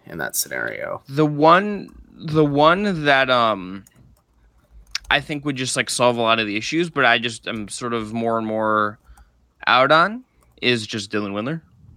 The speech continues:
Speaker 1: Yeah, we should talk about him in the last segment. We have a good, we have a listener who gave me a really good question over the holiday that we should talk about. But I, oh my gosh, I,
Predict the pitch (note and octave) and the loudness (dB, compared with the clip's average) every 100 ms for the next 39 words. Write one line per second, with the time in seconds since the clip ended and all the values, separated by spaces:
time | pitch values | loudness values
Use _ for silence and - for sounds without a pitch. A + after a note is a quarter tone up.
0 | - - - - _ - _ _ _ _ | -20 -20 -20 -20 _ -20 _ _ _ _
1 | _ _ - _ _ - - - - F2 | _ _ -20 _ _ -18 -18 -16 -4 4
2 | G2+ A2+ A2+ A2 - A#2+ A2 A2+ A2 A2+ | 6 6 4 4 0 2 2 4 2 4
3 | G#2+ G#2 G2 G2+ G2+ G2+ G2 G2 G2 G2 | 2 4 4 4 4 4 4 2 0 -2
4 | G2 F#2+ G2 G#2 G2+ G2+ G2 F#2 F#2+ F#2 | -2 -2 0 0 2 2 0 -2 0 0
5 | F2+ F2 F#2+ F2+ F2+ - E2 - F#2 D2 | 0 0 0 -2 -4 -2 -2 -2 -6 -8
6 | C#2+ F2 E2+ E2+ D#2+ D#2+ D#2 E2+ - - | -8 -4 0 0 0 -2 -2 -4 -6 -4
7 | C2+ F#2 E2 D2 F2 E2+ - A2+ - - | -4 -2 -4 -4 -4 -4 -4 -6 -10 -6
8 | A#2 A2 D#2+ F#2 G#2+ G2 G2 G#2 | -2 -2 -2 4 6 6 2 -2